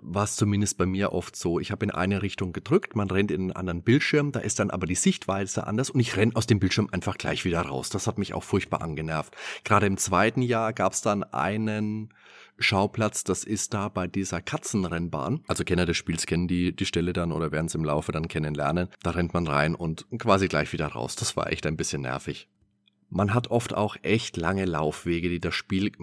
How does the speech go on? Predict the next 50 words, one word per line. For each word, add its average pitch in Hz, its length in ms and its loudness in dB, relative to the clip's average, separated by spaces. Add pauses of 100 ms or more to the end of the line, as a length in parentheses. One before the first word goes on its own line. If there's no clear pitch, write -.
man 110 340 0
meint, 104 280 2
ein 107 60 0
bisschen 98 240 0
künstlich 98 380 -2
strecken. 92 360 -2
Klar 107 300 4
wollten 110 220 6
die 104 40 2
damals 95 360 0
neunzehnhundertachtundneunzig 95 960 0
einfach 85 240 -6
ein 80 80 -4
bisschen 87 200 -2
angeben 131 600 2
mit 98 120 0
den 101 120 4
tollen 92 480 2
Grafiken, 110 600 0
die 104 120 -2
sie - 100 -6
da 92 100 0
hingezaubert 104 640 -2
haben. 95 180 -4
Und 87 100 -4
das - 60 -4
schaut 78 220 -2
auch - 120 -4
heute 76 300 -2
noch 85 260 -4
echt - 260 -6
schön 76 280 -2
aus. 90 380 0
Wie 82 80 0
gesagt, - 340 -4
dieser 82 260 -6 (320)
dreißiger 90 480 0
Jahre 82 380 -4
Baustil 107 800 2
mit 95 360 -2
Zeppelinen, 92 680 0
Nachthimmel, 87 680 0
je 85 100 -2
nachdem, 82 360 -4
was 82 160 -6
man 87 100 -4
da 82 60 -6
zu - 120 -8
sehen 85 260 -2
bekommt. 90 440 -6